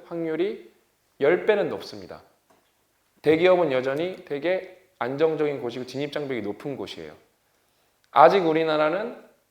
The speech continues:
대학을 나오지 않은 사람을 뽑진 않습니다. 근데 그거는 왜 그러냐면은 그거를 뽑을 수 있는 채용 시스템이 없기 때문에 그래요.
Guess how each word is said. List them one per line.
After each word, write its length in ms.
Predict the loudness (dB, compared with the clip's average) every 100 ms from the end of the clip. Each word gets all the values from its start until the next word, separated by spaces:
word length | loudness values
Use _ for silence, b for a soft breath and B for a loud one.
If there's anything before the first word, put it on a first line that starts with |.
| _ 0
대학을 500 | 8 8 8 4 4
나오지 300 | 4 4 2
않은 200 | 0 -2
사람을 440 | -4 -4 -4 -8
뽑진 280 | -10 -10 -8
않습니다. 480 | -10 -12 -18 -20 -20 -20 _ _ _ _ _ _ _ _
근데 180 | -2 -2
그거는 480 | 0 2 4 2 0 -12 -20 _ 4
왜 320 | 10 12 10
그러냐면은 720 | 8 4 2 0 -2 -4 -6 -14
그거를 520 | -4 0 4 4 4 2
뽑을 220 | 2 0
수 120 | -2
있는 180 | -6 -8
채용 320 | -4 -4 -4
시스템이 480 | -6 -10 -10 -12 -6
없기 380 | -4 -4 -6 -6
때문에 320 | -6 -6 -12
그래요. 240 | -14 -16